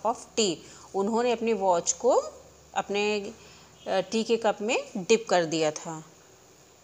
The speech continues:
स्टूडेंट्स, वोकैबुलरी में ई है, "Find the antonyms of these words in the story and write them।" आपको कुछ वर्ड्स दिए गए हैं, इनके एंटोनिम्स मतलब अपोजिट जो वर्ड्स होते हैं वो आपको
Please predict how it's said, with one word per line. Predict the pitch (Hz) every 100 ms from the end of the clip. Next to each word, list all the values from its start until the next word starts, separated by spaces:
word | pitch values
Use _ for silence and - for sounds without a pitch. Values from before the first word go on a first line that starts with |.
| - - - - - - - - - - -
स्टूडेंट्स, | - - 208 277 - - -
वोकैबुलरी | 185 214 202 202 214 277
में | 226 190 285 466 - - -
ई | 196 233
है, | 208 196 294 - - - - -
"Find | 196 233 262
the | -
antonyms | 220 190 208 202 269 - -
of | 196 180
these | 208 226
words | 185 190 226 -
in | 208 196
the | 214 -
story | 202 190 220 -
and | 190 208
write | 180 165 156
them।" | 160 165 151 - - - - -
आपको | 165 - 214
कुछ | 214 226
वर्ड्स | 185 190 208 -
दिए | 202 185
गए | 190
हैं, | 247 -
इनके | 226 202
एंटोनिम्स | - 190 180 180 180 196 247 -
मतलब | 185 240
अपोजिट | 190 - 196 185 220
जो | 196 190
वर्ड्स | 180 180 -
होते | 190 180
हैं | 202
वो | 220 196
आपको | - 160 - 269 494